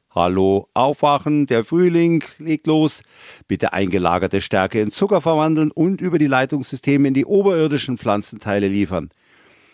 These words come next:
Ja, und natürlich wirken sich die astronomischen Tatsachen durch Sonne und Tageslänge auch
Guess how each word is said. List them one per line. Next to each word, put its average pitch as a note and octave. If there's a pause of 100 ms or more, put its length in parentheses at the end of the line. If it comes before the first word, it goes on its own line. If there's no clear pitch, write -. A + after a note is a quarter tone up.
(160)
Ja, B2+
und G#2
natürlich G#2+
wirken B2+
sich -
die -
astronomischen A2+
Tatsachen A2
durch G2+
Sonne A2
und -
Tageslänge A2+
auch G2+